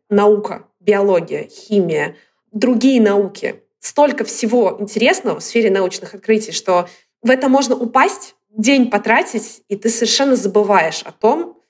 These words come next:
что происходит вокруг. То есть не надо недооценивать книги, статьи, подкасты, которые говорят о чем-то, помимо того, что ты привык воспринимать, и помимо той пищи интеллектуальной, которую твой мозг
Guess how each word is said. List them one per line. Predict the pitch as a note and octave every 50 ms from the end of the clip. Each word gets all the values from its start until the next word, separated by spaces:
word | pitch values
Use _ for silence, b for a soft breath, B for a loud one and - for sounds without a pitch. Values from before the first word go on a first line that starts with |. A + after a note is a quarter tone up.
| _ -
что | - - A#3+ A#3+
происходит | A#3 G3+ F3+ F3 - - G3 F#3 F#3+ F#3 -
вокруг. | E3+ - - - - - - - _ _ _ _ _ _ _ _ _ _ _ _ _
То | - G#3
есть | G3+ - - - -
не | B3 B3 B3 C4 C4
надо | C#4+ D#4 C#4+ A#3 A#3+ G#3+ - -
недооценивать | A#3+ A#3 A3 A#3 A#3 A3 A3+ - D4 C#4 D#4 D4 C#4+ G#3+ G3 F#3 - - - - _ _
книги, | - A#3 A3+ G#3 G#3+ G3+ - F3 D3+ - - -
статьи, | - - - A3 G#3+ G#3+ - - F3+ E3 D3+ -
подкасты, | - - - - A3 - - F3+ D#3 E3 - - - A2+ B2 E3 E3
которые | - D#3+ - D4 D4+ C4
говорят | G3+ G#3+ G#3 G#3+ A#3+ A#3+ A#3 -
о | G#3
чем-то, | G#3 - - E4+ F#4+ G4 F#4+ G#3 E3 - - _ _ _ _ _
помимо | - A#3 A#3+ B3 C4 B3+ A3 G3 F#3
того, | - G3 A#3 D#4+
что | - - A#3
ты | - -
привык | A3+ - G3 G3 A#3 B3 - -
воспринимать, | A3 A3 - G#3+ G3+ G#3 G#3+ A#3 D#4+ E4+ - - -
и | - G3 F#3+ F#3+ F#3 F#3 - _
помимо | - A#3 A3+ A#3+ B3+ A#3 G#3+ G3+
той | - F#3 D#3+
пищи | - - - D4+ - - - - G#3 F3+ E3 - - _ _ -
интеллектуальной, | G#3+ G#3+ G#3+ G3+ G3 G3+ - A3 G#3+ G3+ F3+ E3
которую | E3 F#3 E3+ - C#4+ C#4 B3 G#3 G#3+ -
твой | - - G#3 G3
мозг | F#3+ G#3+ A#3 -